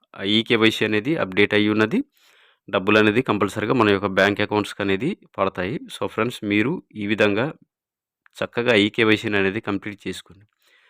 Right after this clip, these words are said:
So ఫ్రెండ్స్, చెప్తున్నా, కంపల్సరీగా పీఎం కిసాన్ పథకానికి సంబంధించిన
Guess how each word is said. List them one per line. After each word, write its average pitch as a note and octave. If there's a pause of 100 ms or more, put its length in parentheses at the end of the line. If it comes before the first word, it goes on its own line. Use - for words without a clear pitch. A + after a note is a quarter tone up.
(500)
So -
ఫ్రెండ్స్, A2
చెప్తున్నా, A2 (640)
కంపల్సరీగా B2
పీఎం A#2
కిసాన్ A#2
పథకానికి G#2+
సంబంధించిన G#2